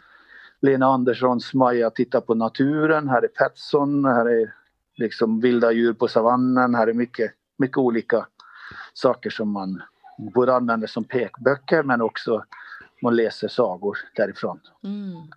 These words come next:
Speaker 2: Kan du på något sätt summera, vad, vad har tiden med barnen gett dig? Har det, har det fått några nya insikter hos dig?
Speaker 1: Ja, det kan jag säga med handen på hjärtat, att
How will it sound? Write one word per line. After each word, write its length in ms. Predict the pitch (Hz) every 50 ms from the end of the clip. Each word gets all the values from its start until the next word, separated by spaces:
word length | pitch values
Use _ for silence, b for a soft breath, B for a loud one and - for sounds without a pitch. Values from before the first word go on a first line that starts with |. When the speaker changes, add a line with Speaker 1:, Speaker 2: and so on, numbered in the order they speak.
| _ - - -
Speaker 2:
Kan 100 | - 240
du 60 | 240
på 100 | 240 233
något 240 | 233 240 254 277 294
sätt 140 | - 240 -
summera, 420 | - 226 220 226 233 220 185 165
vad, 180 | 165 160 175 - - _ -
vad 160 | 185 220 202
har 120 | 214 240 - _ -
tiden 540 | - 233 254 254 202 165 139 156 147 143 139 143 131
med 140 | 151 156 151
barnen 500 | 156 190 196 180 156 143 147 143 147 151
gett 340 | 151 196 190 - _ _ -
dig? 160 | - 131 120 135
Har 140 | 135 170
det, 140 | 165 175 175 -
har 100 | 170 180
det 80 | 180 175
fått 240 | - 214 202 -
några 240 | - 185 170 165 175
nya 380 | 175 175 190 214 202 175 160 147
insikter 720 | - 185 180 170 156 143 - - 139 - - - - - 131
hos 200 | 131 139 - -
dig? 280 | - - 120 113 127 131 _ _ _ _ _ _ _ _ _ _ _ _ _ _ _ _ _ _ _ _ _ _ _ _ _ -
Speaker 1:
Ja, 280 | 123 131 135 139 143 139
det 200 | 135 151 147 139
kan 200 | - 156 151 139
jag 140 | 131 117
säga 320 | - - 139 123 120 117 113
med 160 | 113 117 110
handen 300 | 113 113 113 113 110 107
på 100 | - 123
hjärtat, 480 | 120 117 104 - _ - 104 92 - -
att 140 | 98 -